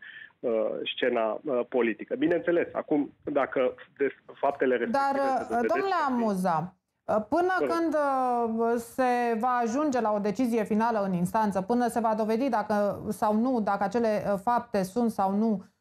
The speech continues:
Speaker 2: așa cum sunt, uh, prezentate ele într-o primă fază, chiar dacă toți acești, uh, lideri politici, oameni, uh, politici și nu numai, uh, beneficiază de prezumția de nevinovăție, vedem că se întâmplă aceste lucruri în campanie electorală, ceea ce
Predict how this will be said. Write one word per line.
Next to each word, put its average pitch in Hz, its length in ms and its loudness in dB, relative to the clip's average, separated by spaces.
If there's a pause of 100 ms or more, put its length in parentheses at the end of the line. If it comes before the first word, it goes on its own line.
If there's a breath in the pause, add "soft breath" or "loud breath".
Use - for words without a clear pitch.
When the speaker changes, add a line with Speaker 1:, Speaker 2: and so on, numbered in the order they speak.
(120)
Speaker 2:
așa 208 240 0
cum 226 220 2
sunt, 208 300 2
uh, 202 120 2
prezentate 202 540 0
ele 208 220 2 (140)
într-o 185 320 0
primă 196 280 2
fază, 196 300 0
chiar 320 240 0
dacă 226 220 0
toți 233 220 -2
acești, 208 380 -2
uh, 190 320 2
lideri 196 280 0
politici, 185 400 -2
oameni, 190 500 2
uh, 170 120 -2
politici 190 560 0
și 196 140 -2
nu 208 120 2
numai, 196 380 0 (180)
uh, 190 240 0 (100)
beneficiază 262 680 0
de 202 120 0
prezumția 196 540 0
de 196 140 0
nevinovăție, 185 680 0
vedem 277 260 0
că 262 340 0
se 226 200 -2
întâmplă 294 400 0
aceste 262 320 0
lucruri 214 340 0
în 233 80 0
campanie 240 440 0
electorală, 190 720 0
ceea 330 160 0
ce 349 120 -4